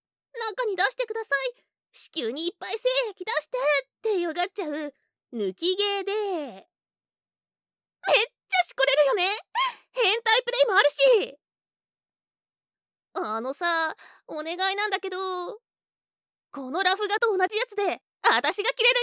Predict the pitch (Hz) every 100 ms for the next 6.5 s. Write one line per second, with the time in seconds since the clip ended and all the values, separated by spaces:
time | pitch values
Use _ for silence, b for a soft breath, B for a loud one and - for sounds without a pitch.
0 | - 440 - - 508 605 453 403 302 220
1 | _ _ _ _ _ _ _ _ _ -
2 | 214 254 427 466 427 427 415 415 427 _
3 | _ _ _ _ _ _ - 262 311 359
4 | 277 - 220 - 330 440 480 359 - 403
5 | - 359 262 277 330 359 254 359 311 392
6 | 440 381 240 202